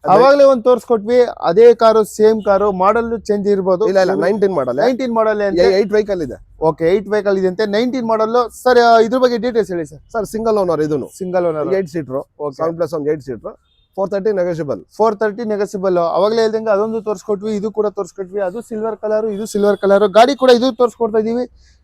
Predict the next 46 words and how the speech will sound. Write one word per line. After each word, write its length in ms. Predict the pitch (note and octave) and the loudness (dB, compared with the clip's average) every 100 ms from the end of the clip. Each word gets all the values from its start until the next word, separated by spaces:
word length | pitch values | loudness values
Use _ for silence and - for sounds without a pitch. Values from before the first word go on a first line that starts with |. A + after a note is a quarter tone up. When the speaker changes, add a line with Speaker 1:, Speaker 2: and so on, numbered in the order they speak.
| F3+ | -4
Speaker 1:
ನಿಮ್ಗೆ 240 | G3+ G#3+ | 0 2
ಟೈರ್ 300 | - G#3 A#3 | 4 6 6
ಎಲ್ಲ 140 | A#3 A3+ | 6 4
ಒಂದು 260 | A3 G#3 | 2 4
ಏಯ್ಟಿ 260 | G#3 A3 A3+ | 4 4 -2
ಇಂದ 120 | G#3+ | -4
ನೈಂಟಿ 260 | G3+ G#3+ G#3 | -4 -4 -6
ಪರ್ಸೆಂಟ್ 380 | G#3 F#3 G3+ F3+ | -8 -8 -10 -4
ಟೈರ್ 240 | G3+ A3+ | -2 -2
ಇದೆ. 440 | A3 A3 A3+ _ _ _ F#3+ | -4 -6 -6 _ _ _ -12
ಇಂಟೀರಿಯರ್ 340 | G#3+ C4+ B3 | -6 -6 -4
ಕೂಡ 120 | A#3+ | -4
ತೋರಿಸ್ಕೊಡ್ತಾ 520 | A#3 A3+ G#3 G#3+ G3 | -2 -4 -6 -8 -6
ಇದೀವಿ. 200 | G#3 G#3 | -4 0
ಅವಾಗಲೇ 280 | G3+ A#3 B3+ | 0 2 0
ಹೇಳ್ದಂಗೆ 300 | A#3+ A3+ A3+ | 0 -2 -6
ಒಂದು 100 | G#3+ | -4
ದೊಡ್ಡ 180 | F#3+ G3 G#3 | -4 -6 -4
ಫ್ಯಾಮಿಲಿಗೆ 400 | A3 G#3 G#3 G3+ | -4 -4 -2 0
ಒಳ್ಳೆ 260 | G3 A3+ | 0 0
ಕಾರ್ 160 | A3+ G#3+ | 0 -2
ಅಂತಾನೆ 260 | G3+ G#3 | -4 -4
ಹೇಳ್ಬೋದು. 360 | G3 F#3+ F#3+ G3 | -4 -2 -2 -2
ಎಂಟು 340 | F3 G3+ G3+ | -2 -4 -8
ಜನ 140 | G3 G#3 | -4 -2
ಆರಾಮಾಗಿ 520 | F#3+ G3+ G#3+ A3+ A3 | 0 2 2 0 -6
ಕುತ್ಕೊಂಡು 340 | C#4+ - G#3 | -12 -6 -4
ಒಂದು 140 | G3+ F#3 | -2 -2
ಊರಿಗೆ 180 | G#3 G3+ | 0 -2
ಹೋಗ್ಬಿಟ್ಟು 320 | F#3+ G3 E3 | -2 -6 -4
ಬರ್ಬೋದು 320 | F3 F#3+ F3+ | -4 -4 -6
ಗುರು. 200 | F3 F#3+ | -6 -4
ಒಳ್ಳೆ 320 | E3 F3+ G#3 | -4 -2 -2
ಮೈಲೇಜ್ 340 | G3 G3 G#3 - | 0 -2 -2 -6
ಕೊಡುತ್ತೆ. 320 | F#3 - G3+ - _ _ _ | -10 -2 -2 -2 _ _ _
ಮೈಲೇಜ್ 300 | G#3 C4+ C4 | 2 4 4
ಅಂತ 160 | C4 B3 | 2 4
ಹೋದ್ರೆ 240 | B3+ B3 | 4 6
ಎಷ್ಟು 140 | A#3+ - | 4 2
ಕೊಡುತ್ತೆ 240 | C4 A#3+ | -2 -2
ಸರ್ 120 | A3 | -4
ಇದು 100 | G#3+ | -4
ಮೈಲೇಜ್? 300 | G#3 A3+ A3+ C#4+ - _ | 0 0 0 -4 -8 _
Speaker 2:
ಸರ್, 140 | F3+ | 0
ಮೈಲೇಜ್ 260 | F#3+ A#3 B3 | 4 4 6
ಒಂದು 560 | A#3 A3 G#3+ G#3 G3 | 4 2 0 -2 -2